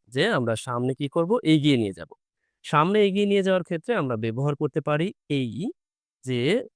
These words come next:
will take forward, অর্থাৎ সামনে এগিয়ে নিয়ে যাওয়া, অথবা আমরা লিখতে পারি, আ, move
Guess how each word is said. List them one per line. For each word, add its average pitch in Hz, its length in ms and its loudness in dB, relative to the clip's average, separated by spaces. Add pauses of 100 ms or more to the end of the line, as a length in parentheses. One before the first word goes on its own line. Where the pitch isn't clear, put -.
will 208 380 2 (960)
take 277 340 2 (380)
forward, 143 400 2
অর্থাৎ 135 360 0 (220)
সামনে 143 460 0
এগিয়ে 131 260 0
নিয়ে 127 200 0
যাওয়া, 120 280 -4
অথবা 123 340 -6
আমরা 120 160 -4
লিখতে 123 240 -6
পারি, 123 340 0 (380)
আ, 117 200 0
move 147 300 4